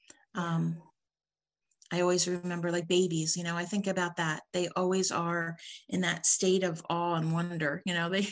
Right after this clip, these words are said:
Speaker 2: they look up at the ceiling fan and it's like, "Whoa," <laughs> you know, it's
Speaker 1: <laughs> Yeah.
Speaker 2: <laughs>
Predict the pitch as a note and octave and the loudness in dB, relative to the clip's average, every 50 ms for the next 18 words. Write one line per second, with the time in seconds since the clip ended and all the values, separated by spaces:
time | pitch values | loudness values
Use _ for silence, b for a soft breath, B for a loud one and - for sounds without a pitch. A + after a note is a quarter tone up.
0 | B B B B B B - A#3 G#3 G3+ G#3 A3+ A3+ A#3 G#3+ G#3+ G#3 G3+ G3 F#3+ | B B B B B B 2 2 4 4 4 2 2 2 0 0 2 2 2 4
1 | - - G#3+ G#3 G3+ G3+ G#3 A3 G#3 G3+ - E3+ D3+ C#3+ C#3+ C3+ C#3+ D#3 D#3 - | 4 4 4 4 2 2 2 2 0 0 0 -2 -2 0 -2 -2 -2 -2 0 0
2 | F#3 F3+ - - C#4+ F#4 G#4+ A4 A4 A4+ A4 G#4 G4 F4+ D#4 C4+ A#3 G#3+ F#3+ F3 | -2 -2 -2 0 2 4 4 4 4 2 2 2 2 4 4 4 4 4 2 2
3 | E3+ F3+ G#3 F#4+ - - - A#3+ G#3 A3+ - A#3 A3 F#3+ - - B3+ B3 - - | 6 6 6 6 6 4 4 2 4 6 6 6 6 4 2 4 2 0 2 2
4 | B3 B3 - - | -2 0 0 2